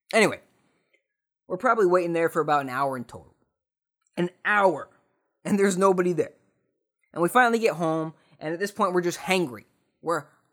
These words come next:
hungry and angry. And, uh, at that point, <laughs> when you get to the point where, where a dude's asking you if you, if you want him to cook the ribs,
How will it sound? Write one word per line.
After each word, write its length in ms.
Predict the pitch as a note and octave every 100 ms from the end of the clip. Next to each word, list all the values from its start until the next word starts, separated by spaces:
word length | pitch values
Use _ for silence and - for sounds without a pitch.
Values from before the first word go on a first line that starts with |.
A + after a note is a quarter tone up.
| _ _
hungry 640 | - B3 C4+ B3 B3+ B3
and 200 | G3 G3 -
angry. 480 | F3+ F#3 E3 C3+ - _ _ _ _ _ _ _ _ _ _ _ _ _ _ _ _ _ _ _ _ _ _ - _ _
And, 380 | B2+ B2+ B2+ B2
uh, 280 | C3 A#2+ A#2 - _ _
at 160 | C#3 F#3
that 180 | F#3
point, 440 | F#3 D#3+ D3 - - _
<laughs> 1400 | F3+ - _ _ _ _ _ _ _ _ C4 _ _ -
when 140 | F#3
you 60 | F#3
get 120 | C4
to 80 | C4+
the 100 | G#3
point 300 | F#3 F3 D#3
where, 460 | D#3 D3 C#3 A#2 _ _ _ _
where 140 | E3+
a 80 | D3+
dude's 260 | F#3 F#3+ D#3+
asking 380 | D#3+ D#3+ E3+
you 180 | D#3 D3+
if 200 | C#3 C#3+
you, 240 | E3 D3 - G#2 D3
if 100 | D3+
you 100 | D#3+
want 180 | F#3
him 80 | E3
to 60 | C3+
cook 260 | - F#3
the 100 | -
ribs, 480 | C3+ D3 A#2+ B2+ -